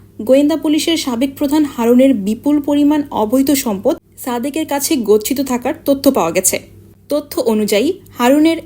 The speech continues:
এক হাজার কোটি টাকা সাদেকের ব্যাংকিং চ্যানেলের মাধ্যমে লেনদেন হয়েছে। এর মধ্যে বেশিরভাগ অর্থ তার স্ত্রী হালিমা আইরিনের বিভিন্ন প্রতিষ্ঠানের ব্যাংক হিসাবের মাধ্যমে ঘুরিয়ে লেনদেন করা হয়।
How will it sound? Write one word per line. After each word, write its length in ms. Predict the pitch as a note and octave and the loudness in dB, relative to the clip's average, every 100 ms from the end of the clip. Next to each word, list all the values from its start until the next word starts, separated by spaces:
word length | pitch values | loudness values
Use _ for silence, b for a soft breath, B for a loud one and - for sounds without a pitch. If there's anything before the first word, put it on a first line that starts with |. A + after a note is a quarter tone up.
| - | -4
এক 200 | D4+ - | -4 -2
হাজার 260 | D4+ C#4+ C4+ | 0 2 2
কোটি 240 | A3 G#3+ | 2 0
টাকা 340 | G#3 F3+ A#3 E4 B B | -2 -2 -4 -8 B B
সাদেকের 520 | - C4+ C4 C#4 D#4+ C4+ | -2 0 0 2 0 0
ব্যাংকিং 500 | G#3+ A#3+ C4 C4+ E4 | -2 0 2 4 4
চ্যানেলের 380 | C#4+ B3 B3+ B3+ | 4 2 4 4
মাধ্যমে 480 | G#3+ F#3 G3+ G#3+ D#4+ - - | 2 -2 -2 -2 -2 -4 -2
লেনদেন 400 | A#3+ A#3+ A#3 A3+ | 2 4 4 2
হয়েছে। 400 | G3 - - G3+ - - - - | 2 0 0 -2 -6 -20 -20 -8
এর 180 | C4+ D4 | -2 0
মধ্যে 420 | D4 - A3+ E4 - b - | 0 0 -2 -2 -4 b -4
বেশিরভাগ 580 | A#3+ B3 D#4+ D4+ E4+ - | -2 0 -2 -2 -4 -4
অর্থ 380 | G#3+ A3+ - | -2 -2 -2
তার 360 | D4+ E4 G#3 G3+ | -4 -2 -4 -4
স্ত্রী 480 | - - C4+ A#3+ F#4+ B B - | -4 -4 -2 -2 -4 B B -2
হালিমা 360 | A#3+ C#4+ D#4 | 2 4 4
আইরিনের 440 | D4+ C#4+ C#4+ D4+ D4 | 2 0 2 2 0
বিভিন্ন 400 | A3+ A3+ C4+ C#4 | -2 2 4 4
প্রতিষ্ঠানের 640 | C#4+ C#4+ C#4 - C#4+ C#4+ | 2 -4 -4 0 2 2
ব্যাংক 400 | G3+ G#3+ A#3+ C#4 | 0 0 2 2
হিসাবের 360 | C#4 C#4 A#3 A3 | 2 2 2 2
মাধ্যমে 520 | G3 F#3+ A3+ A3 D#4 B B A#3 | -2 -4 -4 -2 -4 B B -8
ঘুরিয়ে 380 | G#3 C#4 D4 E4+ | -2 2 2 4
লেনদেন 360 | C4+ G#3+ G#3+ G#3 | 2 0 0 -2
করা 240 | G3+ F3+ | -2 -2
হয়। 220 | F#3+ E3 | -2 -6